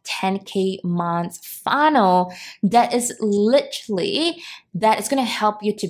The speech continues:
build trust, but also you are not leaving any money on the table because in, no matter which stage you are in, uh, sorry, no matter which of your ideal clients,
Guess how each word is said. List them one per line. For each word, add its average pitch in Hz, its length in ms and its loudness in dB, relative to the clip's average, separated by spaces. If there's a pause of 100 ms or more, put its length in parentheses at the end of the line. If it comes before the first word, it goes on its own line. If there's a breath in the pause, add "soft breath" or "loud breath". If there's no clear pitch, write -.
build 180 240 -2
trust, - 600 -2
but 208 200 -2
also 254 300 2
you 220 500 0
are 202 240 6
not 202 280 0
leaving 202 420 0
any 196 220 0
money 185 400 -2
on 185 200 -4
the 185 60 -12
table 285 520 2
because 226 480 2 (340 loud breath)
in, 226 240 0
no 233 160 4
matter 269 200 4
which 240 280 -2
stage 214 440 -2
you 208 100 -2
are 196 380 0
in, 185 420 -2 (300 loud breath)
uh, 190 180 4
sorry, 196 300 2
no 190 100 0
matter 254 220 4
which 208 280 -4 (120)
of 190 220 0
your 180 200 -2
ideal 175 200 -2
clients, 196 720 -2